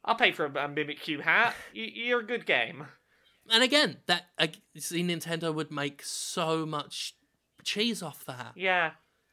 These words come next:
Speaker 2: Selling little hats and shirts for some, like, Nintendo game. So they could, they could do any game of anything. And so long as the characters in it can have little Mario shirts that you can buy, people will drop change for that shit.
Speaker 1: Yeah.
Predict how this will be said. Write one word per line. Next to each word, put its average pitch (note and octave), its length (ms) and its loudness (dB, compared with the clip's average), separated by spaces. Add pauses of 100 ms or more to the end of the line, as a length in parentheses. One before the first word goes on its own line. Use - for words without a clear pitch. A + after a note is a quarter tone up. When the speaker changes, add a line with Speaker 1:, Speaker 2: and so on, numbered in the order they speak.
(140)
Speaker 2:
Selling F#3 400 2
little F3 220 -4
hats F3+ 420 0
and D#3+ 140 -6
shirts E3+ 560 0
for - 240 -4
some, D#3 320 0
like, C#3+ 260 0 (600)
Nintendo C#3+ 800 -2
game. C#3 440 -4 (300)
So - 200 -6
they F3+ 260 2
could, F#3 220 -6
they F#3 160 -2
could F#3+ 160 -4
do G#3+ 140 4
any G3+ 320 6
game E3 280 2
of D#3+ 140 0
anything. D#3+ 600 0 (260)
And D3+ 120 2
so F#3+ 100 0
long F#3+ 180 2
as F#3+ 100 -2
the G3+ 80 -2
characters F#3+ 540 4
in D3 120 4
it D3 240 0
can D#3+ 200 -2
have D#3+ 240 4
little E3+ 480 0
Mario E3+ 420 4
shirts C#3+ 380 0
that C#3 100 -6
you D#3 120 -4
can E3 200 -6
buy, C#3 400 0 (400)
people F3+ 400 -2
will D3+ 160 -2
drop D3 440 0 (280)
change G3+ 580 4
for F3 120 -6
that C#3 200 -2
shit. B2 340 -6
Speaker 1:
Yeah. C#3+ 320 -6